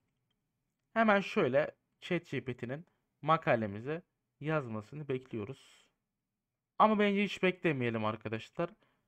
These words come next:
Şöyle ikiye kadar ben aldım, getirdim, buraya yapıştırdım. Siz tamamını bekleyin. Şunları silebilirim. Bunlar, e, bana kalmış bir şey.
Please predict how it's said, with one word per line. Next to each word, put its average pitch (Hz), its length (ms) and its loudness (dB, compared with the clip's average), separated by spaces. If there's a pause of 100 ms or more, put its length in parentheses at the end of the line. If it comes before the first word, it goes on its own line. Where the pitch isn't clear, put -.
(480)
Şöyle 156 360 0
ikiye 180 420 0
kadar 151 280 0
ben 160 120 4
aldım, 143 340 2
getirdim, 147 420 -2
buraya 135 160 2
yapıştırdım. 120 580 -2
Siz - 180 -12
tamamını 151 460 2
bekleyin. 113 360 -4 (360)
Şunları 302 360 -6
silebilirim. 247 640 0 (380)
Bunlar, 151 460 -2
e, 117 260 -4
bana 147 200 0
kalmış 104 460 -6
bir 110 40 -12
şey. 156 240 -8